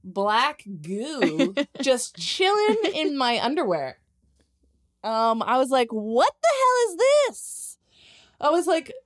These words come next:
Speaker 1: "What the hell is this?"
Speaker 2: <laughs> Why did you turn to look at Dave when you
Speaker 1: <laughs>
Speaker 2: said
Speaker 1: I don't know. I
Speaker 2: that?
Speaker 1: just wanted to see his reaction.
Speaker 2: <laughs>
Speaker 1: I just wanted to see if I got, uh, if I got a good one.
Speaker 2: <laughs> Okay.
Speaker 1: But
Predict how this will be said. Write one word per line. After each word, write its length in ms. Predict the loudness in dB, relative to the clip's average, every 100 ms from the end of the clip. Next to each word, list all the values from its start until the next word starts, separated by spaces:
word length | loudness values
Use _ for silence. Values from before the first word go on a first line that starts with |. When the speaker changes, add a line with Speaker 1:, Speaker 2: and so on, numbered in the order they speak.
| -16
Speaker 1:
"What 480 | -12 -2 4 4 2 -2
the 180 | -2 0 2
hell 400 | 4 4 2 0
is 380 | -2 -2 -2 -4
this?" 600 | -6 -8 -12 -12 -6 -6 -4
Speaker 2:
<laughs> 40 |
Why 280 | -2 2 0 0
did 240 | -8 -6
you 180 | -2 -2 -2 -8
turn 380 | -6 0 0 0
to 100 | -2
look 160 | 0 -2
at 80 | -2
Dave 260 | -2 -2 -2 -4 -2
when 120 | 0
you 40 |
Speaker 1:
<laughs> 180 | 2 2
Speaker 2:
said 140 | 2 0
Speaker 1:
I 120 | 0
don't 100 | 2
know. 100 | 2
I 140 | 2
Speaker 2:
that? 80 | 0
Speaker 1:
just 180 | -2 -2
wanted 180 | -2 -4
to 80 | -10
see 160 | -6
his 140 | -6 -4
reaction. 540 | -4 -4 -8 -14 -16 -10 -4 -2
Speaker 2:
<laughs> 220 | -4 -2
Speaker 1:
I 720 | -2 -2 -6 -6 -10 -10 -8
just 120 | -8
wanted 140 | -10 -10
to 60 | -8
see 180 | -4
if 120 | 0 2
I 180 | 0 0
got, 260 | 2 2 0 -12 _ _
uh, 320 | 0 2 0 -2 -12 _ -16
if 120 | -6
I 80 | -4
got 180 | -2 -4
a 40 |
good 160 | -4 -6
one. 180 | -8 -14 _ -4
Speaker 2:
<laughs> 180 | -2 0 -2 -2 -8
Okay. 300 | -6 -2 -2 -2
Speaker 1:
But 380 | -2 -2 -2